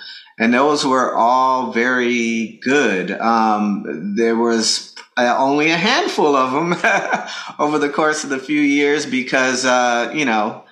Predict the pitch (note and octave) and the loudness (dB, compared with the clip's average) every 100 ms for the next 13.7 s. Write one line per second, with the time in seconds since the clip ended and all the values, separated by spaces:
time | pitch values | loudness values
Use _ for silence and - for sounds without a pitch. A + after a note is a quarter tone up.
0 | - - - - _ _ B2+ C3 B2 A#2+ | -20 -20 -20 -20 _ _ 0 2 2 2
1 | A2+ G#2 G#2 - G#2 G#2+ A#2+ C3 D3+ C#3 | -2 -8 -10 -4 -4 -2 -2 0 2 2
2 | C3 B2 B2 A#2+ A2 A2+ - C3 - B2 | 2 2 0 0 -2 -2 0 -2 0 -2
3 | A2+ A#2+ A#2+ A#2+ A2+ A2+ A2+ A2 A#2 A2+ | 0 2 2 4 2 2 0 0 0 2
4 | A#2 B2 B2+ - - A#2 A2+ A2 G#2+ G#2+ | 0 -2 -6 -10 -2 0 2 0 -2 -6
5 | A2 - - A#2+ G#2+ G2+ G2+ - - - | -10 -18 -8 -2 0 0 -4 -8 -8 0
6 | B2 A#2 A2+ G2+ A#2 A2 A2 G2 - C3+ | 2 2 0 2 2 2 -2 -4 -2 0
7 | D3 E3 F3+ E3 C3+ - C3+ B2+ - B2 | 2 2 2 2 0 0 -2 0 0 0
8 | A#2+ C#3 C3 B2+ B2 B2 B2+ - - - | 0 0 0 -2 -2 -4 -8 -20 -20 -14
9 | - A#2+ B2+ A2+ A2 B2+ A#2+ A2 A#2 A#2+ | -6 -2 0 0 0 0 2 2 2 2
10 | A2+ A#2 A#2 A2+ A2 A2 A2+ G#2 A2+ A2+ | 2 2 0 0 -4 -2 -4 0 0 2
11 | A2 A2 - G#2 A2 A2 A2+ G#2+ G#2+ G2+ | 2 0 0 -2 -2 0 -2 0 -4 -4
12 | G2 - A2+ A2+ G#2+ - A2 A2 A2 G#2+ | -6 -4 -2 0 -2 -2 -2 -2 -2 -2
13 | G2+ - A#2 G#2+ G2 G2+ | -2 -6 -4 -2 -2 -4